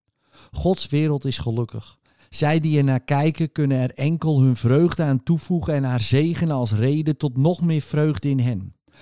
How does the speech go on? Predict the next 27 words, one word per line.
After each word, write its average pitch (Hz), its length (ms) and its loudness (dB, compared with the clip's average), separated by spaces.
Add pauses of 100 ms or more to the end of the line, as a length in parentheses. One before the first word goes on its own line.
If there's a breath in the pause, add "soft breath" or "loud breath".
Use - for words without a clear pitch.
(180 loud breath)
We 123 160 2
waren 180 340 4
in 185 160 2
tranen 170 440 2
omdat 127 260 0
we 135 80 2
niet 143 180 0
begrepen, 123 580 -2
maar 107 140 -2
we 104 80 -2
hebben 123 220 0
geleerd 131 460 0
dat 135 140 0
de 110 100 -2
wereld 160 400 0
die 160 120 -2
we 147 80 2
zagen 113 540 -4
onwaar 123 480 0
was. 87 380 -12 (600)
En 92 120 -6
we 95 100 0
zullen 131 300 2
vandaag 113 460 -2
Gods - 380 -8
wereld 110 380 -4
zien. 80 380 -12